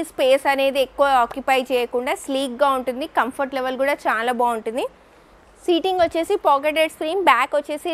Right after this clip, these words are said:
Reliance the Recron. back designing చూడండి మీరు, alignment, ఈ stitching అనేది చూడొచ్చు, finishing. Plus స్టీల్వి star legs అనేది ఇచ్చాము. Handle కూడా స్లీక్‌గా ఇచ్చాము, మరీ heavy బల్క్‌గా కాకుండా. fabric అనేది velvet ఉంది, దర్పణ్ fabric use చేసాం చూడండి. ఇవన్నీ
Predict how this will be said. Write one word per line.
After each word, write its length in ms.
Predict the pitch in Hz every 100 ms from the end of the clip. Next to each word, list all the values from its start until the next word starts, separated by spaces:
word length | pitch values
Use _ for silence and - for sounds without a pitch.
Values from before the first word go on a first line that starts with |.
| 277
Reliance 320 | 247 247 262
the 60 | 285
Recron. 300 | 269 269 294 359
back 220 | 262 302 302
designing 500 | 269 262 302 349 359 302
చూడండి 280 | 277 240 233
మీరు, 140 | 226 214
alignment, 460 | 220 240 277 240 240
ఈ 20 | -
stitching 420 | 269 254 311 294
అనేది 260 | 269 254 254
చూడొచ్చు, 340 | 233 220 214 -
finishing. 420 | - 240 240 294 480 - - - - -
Plus 220 | 339 381 -
స్టీల్వి 500 | 339 320 370 370 415 -
star 340 | 302 294 294 311
legs 200 | 311 403
అనేది 260 | 302 294 285
ఇచ్చాము. 320 | 277 311 277 415 381
Handle 360 | 294 339 415 392
కూడా 140 | 381 440 -
స్లీక్‌గా 380 | 339 330 339 330
ఇచ్చాము, 220 | - 262 262
మరీ 160 | 277 349 392 370
heavy 240 | 269 302 262 254
బల్క్‌గా 480 | 262 262 302 294 277
కాకుండా. 360 | 262 247 254 339 - - - - - 349
fabric 400 | 277 269 339 339
అనేది 240 | 339 330 311
velvet 340 | 262 277 302 302
ఉంది, 160 | 294 339 269
దర్పణ్ 380 | 254 254 302 359
fabric 360 | 277 247 277 277
use 140 | 254 247 240
చేసాం 220 | 254 233 220
చూడండి. 260 | 220 226 466 - - - - 269
ఇవన్నీ 360 | 277 294 359